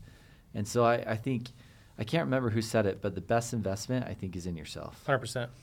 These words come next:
Speaker 1: So I'm, I'm
Speaker 2: Absolutely.
Speaker 1: huge on that, and that's, that's cool to hear about, uh, personal development.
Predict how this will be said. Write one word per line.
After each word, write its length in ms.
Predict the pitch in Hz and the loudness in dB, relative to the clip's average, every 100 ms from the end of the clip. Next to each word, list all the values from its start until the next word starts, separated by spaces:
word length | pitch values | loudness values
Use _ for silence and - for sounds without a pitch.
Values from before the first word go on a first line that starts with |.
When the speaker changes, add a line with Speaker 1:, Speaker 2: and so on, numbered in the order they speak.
| - - - - | -20 -20 -20 -18
Speaker 1:
So 300 | - - 98 | -8 -2 2
I'm, 80 | 98 | 4
I'm 60 | 107 | 2
Speaker 2:
Absolutely. 360 | 101 104 110 | 0 0 0
Speaker 1:
huge 220 | 110 107 107 | 0 0 0
on 140 | 95 | 0
that, 200 | 92 92 | -2 -2
and 80 | 92 | -4
that's, 220 | 92 92 | -6 -8
that's 220 | - 98 - | -12 -12 -8
cool 200 | - 98 | -6 -4
to 60 | |
hear 220 | 90 95 92 | -2 0 0
about, 340 | 92 92 90 - - - - - | 2 0 0 -10 -20 -20 -12 -6
uh, 140 | 92 | -6
personal 480 | 90 101 - 104 95 | -4 -6 -6 -4 -4
development. 560 | 90 90 90 87 90 | -6 -6 -6 -6 -8